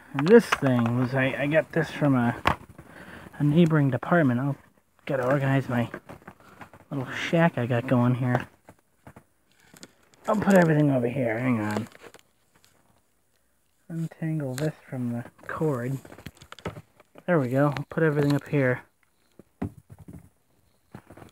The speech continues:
That's where I do most of my recording anyway. I'll put the little cruiser up there too, just for, uh,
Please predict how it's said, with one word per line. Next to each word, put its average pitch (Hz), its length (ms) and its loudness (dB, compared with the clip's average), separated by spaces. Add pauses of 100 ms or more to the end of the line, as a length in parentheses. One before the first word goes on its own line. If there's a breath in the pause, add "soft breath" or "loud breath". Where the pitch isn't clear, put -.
(920)
That's 143 220 -8
where 143 140 4
I 139 40 6
do 156 180 8
most 151 320 10
of 135 60 6
my 127 180 6
recording 135 520 6
anyway. 123 300 6
I'll 139 200 0
put - 100 -16
the 131 60 -6
little 127 180 0
cruiser 151 480 0
up 117 140 -4
there 120 140 -4
too, 151 260 -4
just - 220 -6
for, 135 280 -4
uh, 123 160 0